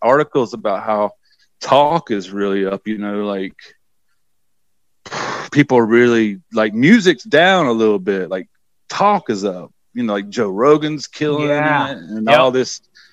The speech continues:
Speaker 1: all the podcasters, like, they're kind of the new rock stars in a way, or, like, YouTubers, and so people just
Speaker 2: Yeah.
Speaker 1: wanna connect and, and people wanna hear people speak and people wanna look at, I don't know, when I will just watch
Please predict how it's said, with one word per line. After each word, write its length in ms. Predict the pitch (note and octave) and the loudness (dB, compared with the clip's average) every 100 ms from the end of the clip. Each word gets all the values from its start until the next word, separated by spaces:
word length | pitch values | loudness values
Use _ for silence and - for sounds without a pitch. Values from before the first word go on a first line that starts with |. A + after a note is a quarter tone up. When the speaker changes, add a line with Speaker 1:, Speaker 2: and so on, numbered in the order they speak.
| _ - _ - | _ -20 _ 0
Speaker 1:
all 300 | A#2+ C3 C#3 | 4 6 6
the 720 | B2+ B2 A#2 A2+ A2 G#2 F#2 - | 4 2 0 -2 -2 -4 -8 -4
podcasters, 760 | D3+ G#3 G3 D3 A#2 - G#2+ | 0 2 2 0 0 0 -4
like, 200 | A2+ G2+ | -4 -4
they're 280 | - G#2+ G2+ | -2 0 0
kind 400 | - C3 - B2+ | -4 -8 -2 0
of 80 | B2 | 2
the 80 | A2 | 0
new 380 | A2+ A#2 G#2+ G2 _ _ _ _ _ _ - | -2 -2 -4 -10 _ _ _ _ _ _ 0
rock 300 | A#2 E3+ F#3 | 4 4 2
stars 500 | - C3+ A2 G2+ G#2 | 2 4 4 2 -2
in 100 | G#2+ | -2
a 60 | |
way, 160 | G#2+ G#2+ | 2 2
or, 100 | G#2 | 2
like, 140 | G#2 | -2
YouTubers, 680 | F#2+ C#3 E3 B2+ G2 G2 G2 | -6 -8 -4 -2 0 -2 -6
and 100 | G2 | -10
so 100 | - - | -12 -8
people 220 | B2+ A#2+ | -4 -2
just 180 | D3+ F#3+ | -2 0
Speaker 2:
Yeah. 60 | |
Speaker 1:
wanna 140 | B2 A2 | -2 -4
connect 600 | A#2+ A2+ B2 D3+ D3 - | -6 0 2 2 0 -8
and, 240 | G2+ G2+ - | -12 -12 -14
and 140 | G#2+ - - - | -16 -18 -12 -4
people 160 | C#3 | 0
wanna 220 | C#3+ B2+ G#2 | 0 0 0
hear 180 | B2+ | 0
people 240 | B2+ B2 G2+ | 0 -6 -12
speak 540 | - - A#2+ C3 - | -14 -6 -4 -4 -6
and 140 | F#2 F2 _ _ _ _ - | -14 -16 _ _ _ _ -4
people 240 | B2+ A#2+ | -2 -2
wanna 280 | A2+ G2 G2 _ | -4 -6 -10 _
look 420 | - G#2 B2 C#3+ A#2+ | -10 0 2 2 0
at, 160 | G#2+ _ - | -6 _ -4
I 100 | G2 | 0
don't 160 | C3 C#3 | 2 2
know, 460 | C#3+ C3 A2+ A2 | 2 4 2 2
when 100 | A2 | 0
I 40 | A#2 | -2
will 160 | A2+ | -2
just 220 | G#2+ - | -4 -6
watch 540 | G#2 A2 - - - | 0 0 0 -6 -14